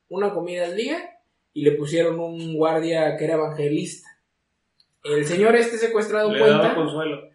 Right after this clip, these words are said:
Speaker 1: Sí, cuenta que le daba consuelo, que le decía, ah, no, que se sentía muy mal por tenerlo ahí, este, pues que él lo hacía por dinero porque tenía que mantener a su familia, pero pues que él era una persona que, que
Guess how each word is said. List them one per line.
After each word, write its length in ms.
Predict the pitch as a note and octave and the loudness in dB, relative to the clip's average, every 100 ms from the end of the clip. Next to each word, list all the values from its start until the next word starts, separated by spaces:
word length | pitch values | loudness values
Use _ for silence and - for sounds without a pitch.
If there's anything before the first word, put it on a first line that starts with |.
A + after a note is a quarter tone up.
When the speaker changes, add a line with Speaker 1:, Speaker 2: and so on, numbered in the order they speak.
| _ | _
Speaker 1:
Sí, 300 | - A3+ D4 C#4 | -4 -2 0 -4
cuenta 240 | B3+ D4+ | -6 -6
que 80 | A3+ | -4
le 60 | G3+ | -4
daba 200 | A#3+ A#3 | -4 -2
consuelo, 360 | G3+ A3 A#3 | -2 -4 -6
que 60 | G#3 | -6
le 80 | D3+ | -6
decía, 220 | D3 - | -6 -10
ah, 100 | - - | -10 -14
no, 60 | - | -12
que 100 | F3+ | -10
se 100 | D#3 | -6
sentía 260 | D3+ D3+ | -6 -6
muy 220 | D#3 F#3+ G3 | -4 -2 -2
mal 260 | D#3+ E3+ | -4 -6
por 160 | F#3 D#3 | -6 -8
tenerlo 360 | B2+ B2 D3+ F#3 | -10 -8 -4 0
ahí, 440 | G#3 G#3+ A3+ - _ _ - | 0 -2 -6 -14 _ _ -14
este, 380 | A2+ A2 A2 - | -12 -12 -18 -20
pues 120 | - | -16
que 100 | - | -14
él 40 | C3 | -10
lo 60 | |
hacía 180 | D3 D3 | -8 -8
por 120 | D#3 - | -6 -8
dinero 280 | C3+ B2+ | -8 -10
porque 160 | D#3+ D3 A#2+ | -10 -10 -12
tenía 160 | A#2 | -14
que 80 | D3+ | -16
mantener 300 | C#3 B2+ A#2 | -16 -16 -16
a 40 | A#2+ | -18
su 120 | C#3 | -20
familia, 380 | B2+ C#3+ D3+ - | -18 -12 -10 -10
pero 180 | - - | -12 -16
pues 160 | - - | -20 -18
que 80 | G#2+ | -16
él 220 | A2+ A#2 | -16 -16
era 100 | A#2 | -18
una 140 | A#2 | -18
persona 440 | A#2 A2 A2 B2 - | -18 -16 -18 -18 -16
que, 260 | G2 F2 - | -16 -16 -18
que 540 | - - - _ _ | -20 -18 -20 _ _